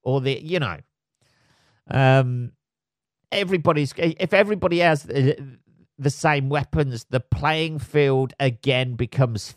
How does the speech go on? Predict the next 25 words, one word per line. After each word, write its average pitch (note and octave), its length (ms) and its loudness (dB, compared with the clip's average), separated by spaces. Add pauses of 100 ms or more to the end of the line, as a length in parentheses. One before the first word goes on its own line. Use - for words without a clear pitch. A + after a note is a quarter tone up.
flat C3 260 0
and A2+ 140 -4
even, A2+ 420 -2 (380)
you C#3+ 120 0
know. A#2 220 -2 (680)
Um, B2+ 760 -2 (580)
uh, F#3 100 -4 (160)
wars, G#3 600 8
<laughs> - 0 -
I - 140 10 (680)
can G3+ 260 -6
just - 320 -6
see E3+ 300 -2
wars D#3+ 680 4 (420)
going D#3 380 2
on D3+ 260 0
for C3+ 180 -2
centuries. B2+ 1200 -2 (640)
Just F3+ 340 -4
centuries. E3+ 680 -2
Just - 280 -8
people D3+ 300 0
taking, C#3 380 -2 (380)
you F#3+ 100 -2
know, G#2+ 200 -4